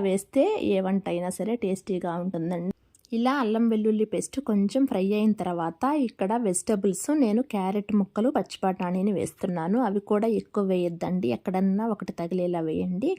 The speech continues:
క్యారెట్నేమో ఇలా చిన్న ముక్కలుగా కట్ చేసి వేస్తున్నాను. ఎండు బఠానీని తీసుకొని దీన్ని ఫోర్ అవర్స్ నానబెట్టేసుకొని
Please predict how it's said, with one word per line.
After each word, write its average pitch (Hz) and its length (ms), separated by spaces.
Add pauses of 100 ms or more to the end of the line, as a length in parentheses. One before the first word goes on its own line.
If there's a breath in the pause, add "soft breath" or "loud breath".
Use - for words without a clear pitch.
క్యారెట్నేమో 190 720
ఇలా 214 220
చిన్న 202 240
ముక్కలుగా 180 480
కట్ 160 240
చేసి 175 300
వేస్తున్నాను. 180 640 (540 loud breath)
ఎండు 202 260
బఠానీని 190 560
తీసుకొని 220 560 (160)
దీన్ని 214 400 (460 loud breath)
ఫోర్ 214 220
అవర్స్ 196 320
నానబెట్టేసుకొని 190 960